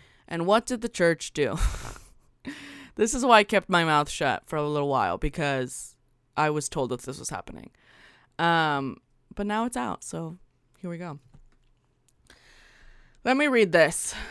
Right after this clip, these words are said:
So, apparently, after this was sent out, it was leaked, right? Because, you know, secret secrets are no fun. Um, so they, the executive director sent an email to all staff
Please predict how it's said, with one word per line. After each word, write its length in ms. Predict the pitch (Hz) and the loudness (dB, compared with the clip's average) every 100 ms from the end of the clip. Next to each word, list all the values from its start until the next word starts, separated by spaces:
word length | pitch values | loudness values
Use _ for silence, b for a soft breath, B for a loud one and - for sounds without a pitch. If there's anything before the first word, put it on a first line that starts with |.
| B B | B B
So, 500 | - - 196 127 - _ _ _ _ _ _ _ _ - | -4 6 6 6 0 _ _ _ _ _ _ _ _ -12
apparently, 720 | 175 202 202 185 110 135 92 180 _ _ _ _ - | -4 0 4 2 0 -6 -8 -16 _ _ _ _ -2
after 340 | 170 180 208 | 0 0 -2
this 180 | 196 196 | -2 -4
was 140 | 202 - | -4 -2
sent 280 | 190 190 | 0 0
out, 280 | 165 135 - | -2 -2 -4
it 120 | 156 | -4
was 300 | 151 160 147 | 0 -2 -2
leaked, 600 | 156 156 139 - - - - | -4 -2 -4 -10 -20 -20 -8
right? 320 | 151 147 143 | -2 0 -2
Because, 640 | 160 170 147 143 143 - - | -6 -4 -2 -2 -6 -12 -8
you 160 | 156 | -6
know, 100 | 131 | -6
secret 340 | - - - 127 | -8 -12 -12 -12
secrets 560 | - - 131 - - - | -12 -12 -12 -14 -20 -14
are 60 | - | -14
no 80 | - | -8
fun. 280 | - 95 - B B B B B - | -8 -8 -12 B B B B B -6
Um, 280 | 170 175 160 | 0 2 0
so 140 | - 180 | -2 0
they, 500 | 180 170 165 156 - _ - | 2 4 2 -2 -6 _ -6
the 200 | 180 175 | -4 -2
executive 640 | 175 175 208 247 277 277 | -2 0 -2 -2 -6 -6
director 720 | 202 170 160 - 135 95 - 190 _ _ _ _ _ _ _ _ _ _ | 0 0 0 -4 -8 -8 -10 -18 _ _ _ _ _ _ _ _ _ _
sent 300 | - 180 175 | -8 -6 -6
an 80 | 214 | -4
email 320 | 170 165 147 | -4 -4 -4
to 160 | - - - | -8 -10 -8
all 160 | 226 | -8
staff 560 | 262 - - - - | -8 -10 -10 -12 -20